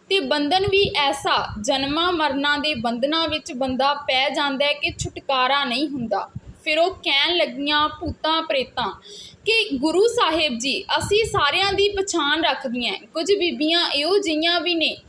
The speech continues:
ਆਪਣੇ ਮਾਤਾ ਪਿਤਾ ਨੂੰ, ਸਹੁਰਿਆਂ ਨੂੰ ਦੁੱਖ ਦਿੰਦੀਆਂ ਨੇ। ਉੱਥੇ ਛੋਟੀ ਜਿਹੀ ਲੜਾਈ ਜਦੋਂ ਹੁੰਦੀ ਹੈ, ਉਹ ਵਿਦਰੋਹਾਂ ਹਾਜ਼ਰ ਹੋ ਜਾਂਦੀਆਂ। ਨਿੱਕੀ ਜਿਹੀ ਲੜਾਈ ਵੱਡਾ ਕਲੇਸ਼ ਬਣ ਜਾਂਦੀ ਹੈ।"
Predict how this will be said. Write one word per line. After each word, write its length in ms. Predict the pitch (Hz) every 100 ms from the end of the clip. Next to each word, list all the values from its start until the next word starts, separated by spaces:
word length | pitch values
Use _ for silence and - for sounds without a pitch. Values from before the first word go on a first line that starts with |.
| -
ਆਪਣੇ 400 | 277 277 330 359
ਮਾਤਾ 420 | 311 277 - 349
ਪਿਤਾ 380 | 349 339 330 320
ਨੂੰ, 180 | 320 339
ਸਹੁਰਿਆਂ 540 | - 285 269 339 349
ਨੂੰ 240 | 339 349 247
ਦੁੱਖ 260 | 285 -
ਦਿੰਦੀਆਂ 500 | 381 302 247 254 233
ਨੇ। 140 | 226 196 - - - - 381
ਉੱਥੇ 400 | 370 370 480 480
ਛੋਟੀ 340 | 370 339 403 392
ਜਿਹੀ 380 | 370 370 403
ਲੜਾਈ 340 | 330 285 285 330
ਜਦੋਂ 380 | 339 339 349 330
ਹੁੰਦੀ 460 | 285 262 285 302
ਹੈ, 180 | 320 320
ਉਹ 180 | - 370
ਵਿਦਰੋਹਾਂ 720 | 370 254 269 277 262 359 370
ਹਾਜ਼ਰ 420 | 330 262 247 330
ਹੋ 220 | 370 330 311
ਜਾਂਦੀਆਂ। 540 | 294 247 226 233 202 - 262
ਨਿੱਕੀ 380 | 277 - 370
ਜਿਹੀ 300 | 381 370 370
ਲੜਾਈ 440 | 320 294 254 262 294
ਵੱਡਾ 460 | 233 226 208 311
ਕਲੇਸ਼ 380 | 349 349 320 -
ਬਣ 260 | 277 247 247
ਜਾਂਦੀ 460 | 240 220 226 202
ਹੈ।" 80 | -